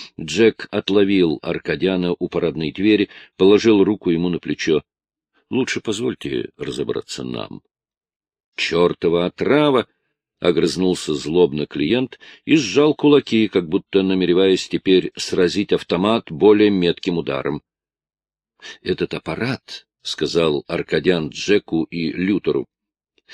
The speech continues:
все уверяют, что он отлажен. Но он всё равно продолжает давать пепси,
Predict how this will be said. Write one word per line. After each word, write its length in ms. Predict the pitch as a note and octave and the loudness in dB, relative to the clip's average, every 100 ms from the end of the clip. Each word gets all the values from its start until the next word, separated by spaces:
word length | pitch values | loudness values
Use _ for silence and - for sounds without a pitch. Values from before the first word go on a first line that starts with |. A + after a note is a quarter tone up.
| - - | -20 -18
все 340 | - - A#2+ D3+ | -10 -4 2 4
уверяют, 480 | A2 F2+ A#2 A#2+ - | 4 4 4 4 0
что 220 | - G2+ | -6 -4
он 120 | G#2 | -4
отлажен. 440 | F#2 D2+ A#1+ - - _ _ _ _ - | -4 -4 -4 -10 -20 _ _ _ _ -6
Но 280 | G2+ A2+ B2 | 0 4 4
он 160 | C3 A#2 | 4 0
всё 340 | - - C3 | -2 4 4
равно 460 | A#2 A2 G#2+ C3+ C#3 | 6 2 2 2 0
продолжает 600 | B2 A2 G2+ A#2 B2 G#2 | 0 2 2 2 0 0
давать 360 | G2 A2+ - _ | 2 2 -2 _
пепси, 460 | D3+ F3+ - - | 2 2 0 -6